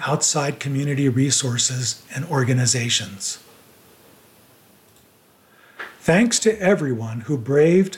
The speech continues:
the cold and rainy weather to join us at the city's seventieth anniversary celebration on Saturday, September tenth. The event featured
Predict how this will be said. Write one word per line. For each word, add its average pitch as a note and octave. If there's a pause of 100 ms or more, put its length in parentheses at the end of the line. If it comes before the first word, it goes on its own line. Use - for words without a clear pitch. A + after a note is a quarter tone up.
(120)
the C#3+
cold F3
and E3
rainy E3+
weather B2
to C#3
join D3
us A#2 (420)
at -
the D3
city's F3+
seventieth G3
anniversary E3
celebration C#3+
on C#3
Saturday, D#3
September D#3
tenth. B2 (640)
The D3+
event D#3+
featured E3